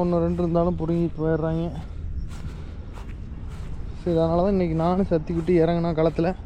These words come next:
நேச்சுரல் காளான் எப்படி இருக்கு என்னங்கிறது பார்க்கலாம், ஒரு ரெசிபியாட்டு செய்யலாம் அப்படின்னு சொல்லிட்டு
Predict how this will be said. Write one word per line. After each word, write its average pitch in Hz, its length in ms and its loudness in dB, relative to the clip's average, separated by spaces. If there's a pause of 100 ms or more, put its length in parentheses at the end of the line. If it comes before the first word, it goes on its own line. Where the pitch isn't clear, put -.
(2500)
நேச்சுரல் 185 500 4
காளான் 170 300 2
எப்படி 165 240 2
இருக்கு 160 280 2
என்னங்கிறது 165 420 2 (140)
பார்க்கலாம், 165 400 0 (920)
ஒரு 156 160 8
ரெசிபியாட்டு 170 600 2
செய்யலாம் 165 360 4
அப்படின்னு 156 320 0
சொல்லிட்டு 160 380 4